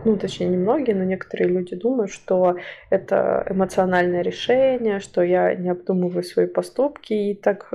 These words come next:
э, иногда хочется, а, посмотреть некоторым людям в глаза и спросить: «Это вообще ваше дело?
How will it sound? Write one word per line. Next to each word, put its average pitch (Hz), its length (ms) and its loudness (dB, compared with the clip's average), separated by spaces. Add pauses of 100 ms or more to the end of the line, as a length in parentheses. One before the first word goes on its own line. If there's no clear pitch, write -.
э, 185 240 0 (400)
иногда 208 340 2
хочется, 202 480 0 (680)
а, 196 240 2
посмотреть 208 500 -2
некоторым 196 400 -2
людям 202 240 0
в 190 40 -6
глаза 202 300 2
и 262 40 2
спросить: 196 440 -6
«Это 196 140 0
вообще 202 240 -4
ваше 208 260 -2
дело? 233 360 2